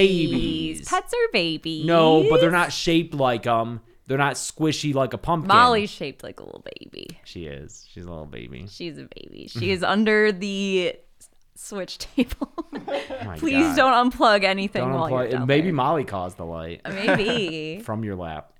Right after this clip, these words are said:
Speaker 2: Here's the full list. Number one, pumpkin. Number two, hot dog.
Speaker 1: Mm, mm-hmm.
Speaker 2: Three, bat. Four, bumblebee. Five, spider. Six,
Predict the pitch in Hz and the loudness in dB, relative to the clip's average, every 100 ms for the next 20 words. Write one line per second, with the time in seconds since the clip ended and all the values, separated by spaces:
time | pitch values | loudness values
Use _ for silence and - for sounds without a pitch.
0 | _ _ 240 240 247 233 240 277 233 214 | _ _ -4 -2 -2 -4 -4 0 0 2
1 | 202 196 196 - - - - - _ _ | 4 4 2 -10 -14 -18 -20 -20 _ _
2 | - 214 208 220 220 214 277 302 233 214 | -2 0 2 4 4 2 0 0 -2 -2
3 | 180 214 262 208 220 - 359 427 233 208 | -4 -2 -2 0 -2 4 8 8 8 6
4 | 151 - 92 87 131 120 98 90 104 101 | 4 0 -4 -4 -4 -4 -8 -10 -10 -10
5 | 90 85 82 254 247 285 311 - 190 220 | -10 -12 -4 -2 0 0 0 -4 -2 2
6 | 208 254 - - - _ - - 294 311 | 4 4 2 -4 -16 _ -20 -4 2 6
7 | 311 311 247 277 277 285 220 240 247 294 | 8 8 6 4 4 -2 -2 -4 -2 -2
8 | 285 - _ - - 226 220 208 226 - | -4 -12 _ 0 4 6 4 2 -4 -4
9 | - 220 226 233 233 240 240 - - - | 4 4 6 6 4 2 -2 -20 -16 -10
10 | - 339 339 - - | 0 0 0 -8 -10